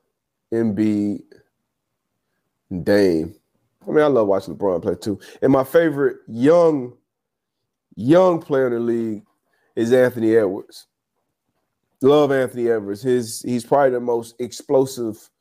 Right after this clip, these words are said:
um, player in the N B A right now. But Anthony Edwards. Uh, I like Ja Morant. I like watching Ja Morant play too. Ja Morant, he, he's a dog. I like how he plays. I like how he,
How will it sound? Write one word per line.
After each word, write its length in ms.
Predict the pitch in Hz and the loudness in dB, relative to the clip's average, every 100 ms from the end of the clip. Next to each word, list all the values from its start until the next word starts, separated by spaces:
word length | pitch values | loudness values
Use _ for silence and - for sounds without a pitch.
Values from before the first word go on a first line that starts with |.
| _ _ _ _ - | _ _ _ _ -2
um, 380 | 110 104 101 | 0 0 -2
player 460 | 104 135 123 113 110 | -2 0 2 0 -4
in 140 | 120 120 | -4 -4
the 140 | 107 - | -4 -4
N 140 | 117 | -4
B 160 | 104 107 | -2 0
A 80 | 107 | 2
right 220 | 101 95 | 0 0
now. 220 | 104 98 | -2 -2
But 160 | 92 - | -2 0
Anthony 400 | 123 123 123 113 | 2 2 0 2
Edwards. 560 | 113 101 107 - - _ _ _ _ - | 2 2 -2 -6 -16 _ _ _ _ -2
Uh, 160 | 110 | 2
I 40 | 123 | 4
like 240 | 208 196 | 4 2
Ja 200 | 175 196 | 2 0
Morant. 320 | 180 170 175 | 0 -2 -2
I 40 | 151 | -2
like 180 | 170 160 | 0 2
watching 320 | 160 156 139 | 0 -2 -4
Ja 160 | 147 | -2
Morant 340 | 143 139 139 - | 0 0 0 -2
play 200 | 139 123 | -4 -4
too. 200 | 123 127 | -4 -8
Ja 160 | 127 131 | -2 -2
Morant, 440 | 131 127 127 - | -2 -2 -4 -6
he, 160 | 127 120 | -8 -8
he's 240 | 117 120 | -8 -8
a 60 | 113 | -6
dog. 340 | 107 110 110 | 0 0 2
I 40 | 110 | 0
like 200 | 110 113 | -2 0
how 160 | 113 | -2
he 80 | 110 | -2
plays. 400 | 104 123 107 104 | -4 -4 -2 -2
I 40 | |
like 200 | 104 104 | -4 -4
how 180 | 113 104 | -4 -4
he, 280 | 117 110 110 | -4 -4 -6